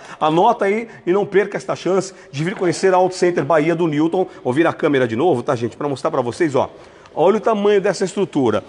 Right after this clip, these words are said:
Estamos aqui na Comendador Martins, dois quatro meia, bem próximo aqui a Joaquim Távora. Telefones, três dois dois cinco, sete dois um sete, três dois dois cinco, setenta e dois dezessete. Eles atendem também pelo WhatsApp.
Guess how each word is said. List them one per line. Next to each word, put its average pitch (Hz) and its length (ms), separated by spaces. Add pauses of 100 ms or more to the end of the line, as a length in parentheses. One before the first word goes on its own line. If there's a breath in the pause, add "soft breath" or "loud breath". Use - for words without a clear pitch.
(180 loud breath)
Estamos 208 300
aqui 202 180
na 185 80
Comendador 165 500
Martins, 143 380
dois 190 280 (180)
quatro 160 320
meia, 135 500 (280 loud breath)
bem 202 200
próximo 190 420
aqui 151 240
a 143 60
Joaquim 131 280
Távora. 113 420
Telefones, 147 680 (240 loud breath)
três 175 240
dois 190 220
dois 170 180
cinco, 180 380
sete 156 300
dois 127 320
um 185 120
sete, 123 400
três 156 240
dois 214 220
dois 226 180
cinco, 196 420 (180 loud breath)
setenta 196 440
e 156 40
dois 131 260
dezessete. 185 800 (300 loud breath)
Eles 185 220
atendem 208 320
também 208 180
pelo 208 160
WhatsApp. 196 480